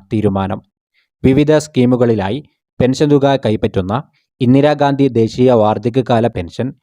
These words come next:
വിധവാ പെൻഷൻ, ഭിന്നശേഷി പെൻഷൻ, അവിവാഹിത പെൻഷനുകൾ, കർഷക തൊഴിലാളി ക്ഷേമനിധി പെൻഷനുകൾ വാങ്ങുന്ന എല്ലാ ആളുകൾക്കും, ഇതോടൊപ്പം തന്നെ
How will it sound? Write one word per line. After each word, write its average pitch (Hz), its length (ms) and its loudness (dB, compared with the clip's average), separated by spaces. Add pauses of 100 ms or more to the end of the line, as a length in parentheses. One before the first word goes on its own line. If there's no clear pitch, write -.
(280)
വിധവാ 131 420 2
പെൻഷൻ, 110 400 -6 (380)
ഭിന്നശേഷി 151 640 2
പെൻഷൻ, 107 420 -4 (380)
അവിവാഹിത 143 680 2
പെൻഷനുകൾ, 107 560 -6 (460)
കർഷക 131 380 0
തൊഴിലാളി 143 560 2
ക്ഷേമനിധി 135 540 0
പെൻഷനുകൾ 127 500 -2 (540)
വാങ്ങുന്ന 127 440 2 (100)
എല്ലാ 123 260 0 (120)
ആളുകൾക്കും, 107 520 -2 (420)
ഇതോടൊപ്പം 165 460 2
തന്നെ 151 240 -2